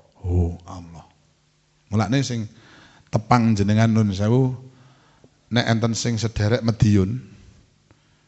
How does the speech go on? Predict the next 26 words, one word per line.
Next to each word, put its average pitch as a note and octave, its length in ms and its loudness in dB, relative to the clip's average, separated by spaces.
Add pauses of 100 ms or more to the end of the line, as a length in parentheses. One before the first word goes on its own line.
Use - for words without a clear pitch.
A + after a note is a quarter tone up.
(420)
Madiun B2 560 -2
ki C#3+ 80 -4
panteke, A2+ 960 -4
Karjen A#2 400 -2
Madiun B2 400 -2
namine A#2 320 0
Mbah G#2+ 160 -2
Surip B2 320 -4
kalih G#2+ 240 -4
Mbah G2 160 -2
Sihu. G#2 400 -4 (2500)
Mbah B2+ 200 6
Sihu D#3 400 -2
ini F#3+ 80 -6
asline F3 440 -2 (360)
Mbah C3+ 200 4
Hunawan C#3+ 560 4
niku. G#2 240 -6 (840)
Jalan E3 240 0
Tangklet F3 320 2
iki - 160 -4
kiai-kiai C#3+ 320 2
sepuh - 320 -2
mak C3 240 -4
kondang. G2+ 400 0 (1120)
Niku, G#2 320 -6